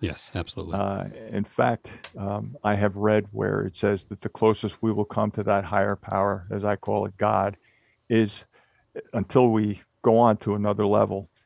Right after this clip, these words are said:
Speaker 2: is to interact with the people that we have here on earth,
Speaker 1: Mm-hmm.
Speaker 2: 'cause God made people in his image.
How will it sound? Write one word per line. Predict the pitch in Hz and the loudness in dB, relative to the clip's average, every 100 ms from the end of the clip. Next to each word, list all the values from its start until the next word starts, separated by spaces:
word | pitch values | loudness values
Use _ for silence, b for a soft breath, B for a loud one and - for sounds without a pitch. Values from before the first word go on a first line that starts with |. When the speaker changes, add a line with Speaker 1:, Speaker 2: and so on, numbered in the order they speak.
| _ - | _ -2
Speaker 2:
is | 117 | -2
to | - - | -2 -6
interact | 120 123 117 120 131 - | -4 -2 0 -2 -2 -6
with | 110 | -8
the | 107 | -6
people | - 123 113 | -4 -4 -2
that | 101 | -6
we | 104 104 | -6 -4
have | 120 117 | -2 -2
here | 113 107 | 0 0
on | 107 131 | 2 2
earth, | 123 104 - | 0 -2 -8
Speaker 1:
Mm-hmm. | 101 110 | -6 -6
Speaker 2:
'cause | 135 - - 85 - | -12 -14 -16 -16 -14
God | - 107 110 107 117 _ - | -8 -4 -4 -4 -14 _ -2
made | 113 110 - | 0 0 0
people | 113 107 110 | -4 0 -2
in | 107 110 | 0 0
his | 113 101 | 0 2
image. | 139 143 92 - | 0 0 -6 -14